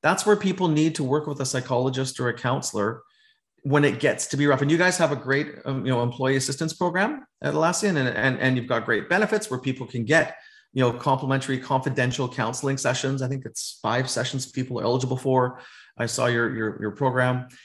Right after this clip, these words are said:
And then there's a couple more available for parents, which is also a highly stressful time. Um,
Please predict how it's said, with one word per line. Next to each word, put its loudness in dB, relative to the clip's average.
And 4
then 4
there's -2
a -10
couple 0
more 2
available -2
for -10
parents, 0
which -8
is -4
also 0
a -10
highly -6
stressful -10
time. -6
Um, 2